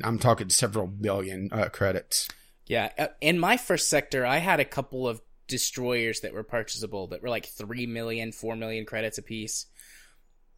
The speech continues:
Speaker 2: And, like, the first
Speaker 1: I didn't have any of that, but, uh,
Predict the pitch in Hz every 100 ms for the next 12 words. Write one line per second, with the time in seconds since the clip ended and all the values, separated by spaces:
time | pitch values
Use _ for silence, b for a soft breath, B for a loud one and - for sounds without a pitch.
0 | _ 117 113 117 147 247 - - - 127
1 | 143 143 131 135 123 120 107 107 104 -
2 | 98 98 - 117